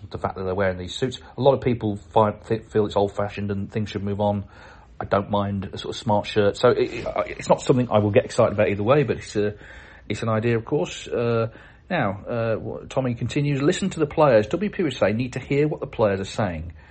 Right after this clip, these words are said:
and properly consider implementing changes. The pay situation, already discussed at length, being top of the list. No one should work for free. At the very least, establish a mileage allowance and contribute towards fuel costs, i e forty p per mile,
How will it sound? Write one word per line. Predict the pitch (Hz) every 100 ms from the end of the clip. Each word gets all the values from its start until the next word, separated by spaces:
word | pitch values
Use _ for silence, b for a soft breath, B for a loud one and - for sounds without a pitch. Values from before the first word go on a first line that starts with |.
| B
and | - -
properly | 151 147 143
consider | 131 - 117
implementing | 110 104 104 101 95 98
changes. | - 165 127 80 82
The |
pay | - - 110
situation, | - - - 92 85 - 135
already | 117 117 113 104
discussed | - - 98 -
at | -
length, | 92 98 -
being | 123 117
top | -
of | 110
the |
list. | 139 - - - B B B B
No | 170
one | 202
should | 196 151
work | 117 107
for | -
free. | - 190 - - -
At |
the | 123
very | 202 185
least, | 104 120 -
establish | - 120 117 107 - _ -
a | 107
mileage | 110 120 110 101 -
allowance | 95 104 139 - -
and | 120
contribute | 120 - 117 110
towards | 110 107 -
fuel | - 127
costs, | 110 - - - 107
i | 101
e | 101
forty | - 104 101
p | - 104
per | 98
mile, | 98 143 85 76